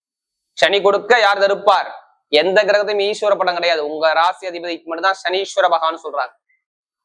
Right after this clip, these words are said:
அப்ப இவர் எந்த இடத்துல இருந்தாலும் சரி, அந்த இடத்த அப்படியே சுலோப்படுத்துவாரு. ஏன்னா மெதுவா போகக்கூடிய கிரகம். நவ கிரகத்திலே சனி பகவான் தாங்க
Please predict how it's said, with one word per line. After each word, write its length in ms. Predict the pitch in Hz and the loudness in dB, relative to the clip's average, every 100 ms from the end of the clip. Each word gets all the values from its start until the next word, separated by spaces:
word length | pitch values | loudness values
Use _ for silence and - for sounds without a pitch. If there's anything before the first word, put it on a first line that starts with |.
| _ _ | _ _
அப்ப 140 | 156 180 180 | 2 2 4
இவர் 160 | 175 175 | 2 4
எந்த 200 | 185 220 247 | 2 2 2
இடத்துல 260 | 226 214 202 | 2 2 2
இருந்தாலும் 320 | 190 196 196 | 2 0 -2
சரி, 140 | 190 208 | -4 -4
அந்த 120 | 196 170 | -2 -2
இடத்த 240 | 175 - 220 202 160 135 104 - | -2 -2 0 2 0 -4 -8 -6
அப்படியே 320 | 160 175 190 190 202 202 | -4 -2 0 0 0 -4
சுலோப்படுத்துவாரு. 840 | 190 196 208 202 180 147 147 139 147 | -2 2 2 0 -4 -2 -2 0 0
ஏன்னா 140 | 175 214 247 285 160 | 2 0 -2 -8 -8
மெதுவா 300 | 180 214 220 202 | -4 0 0 0
போகக்கூடிய 280 | 190 170 147 143 | -6 -8 -8 -6
கிரகம். 300 | 143 - - _ _ _ _ _ 135 | -6 -8 -18 _ _ _ _ _ 0
நவ 240 | 160 190 240 208 | 2 2 2 2
கிரகத்திலே 420 | 208 196 190 208 208 | 2 2 2 0 0
சனி 160 | 175 196 | -2 0
பகவான் 260 | 196 180 170 | 0 -2 -2
தாங்க 160 | 185 | -4